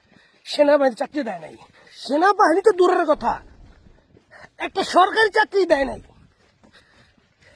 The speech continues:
বুঝতে পারছেন? সবচেয়ে বড় কথা হয়েছে, যে জাতি যত সংগ্রাম করবে সে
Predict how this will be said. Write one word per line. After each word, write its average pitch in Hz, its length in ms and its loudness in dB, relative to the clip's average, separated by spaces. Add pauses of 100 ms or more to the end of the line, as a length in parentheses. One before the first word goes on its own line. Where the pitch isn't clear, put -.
(1400)
বুঝতে 254 260 -12
পারছেন? 320 300 -2 (1800)
সবচেয়ে 330 600 -2
বড় 320 200 6
কথা 302 140 0
হয়েছে, 285 200 -4 (120)
যে 285 100 4 (120)
জাতি 330 200 -4 (160)
যত - 200 -4 (180)
সংগ্রাম 277 440 0
করবে 269 260 2 (1400)
সে - 160 -12